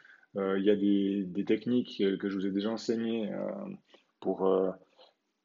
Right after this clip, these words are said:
pour être bien entouré, pour limiter les risques d'investissement, pour pas mettre un trop gros montant si vous n'avez pas beaucoup de cash. Donc, il y a plein,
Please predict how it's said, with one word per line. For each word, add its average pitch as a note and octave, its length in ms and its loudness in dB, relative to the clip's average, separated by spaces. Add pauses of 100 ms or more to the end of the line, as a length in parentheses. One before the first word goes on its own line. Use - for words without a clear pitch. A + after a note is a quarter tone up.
(140)
pour G2+ 140 0
être F#2+ 160 0
bien A#2 160 2
entouré, C3 520 6
pour G2+ 380 -4
limiter A#2+ 380 2
les A#2+ 100 6
risques A#2 380 -2
d'investissement, A2 480 -4
pour D3 140 -6
pas G#2+ 120 2
mettre A#2+ 240 -2
un A2 100 -2
trop A2+ 180 0
gros A#2 100 2
montant A#2 260 -2
si A2+ 140 -4
vous G#2+ 60 2
n'avez G#2+ 100 2
pas A2 100 2
beaucoup G#2 240 0
de - 80 -6
cash. D3+ 300 0
Donc, G#2+ 160 -6
il A2+ 40 2
y - 20 0
a - 20 -2
plein, F3 240 -2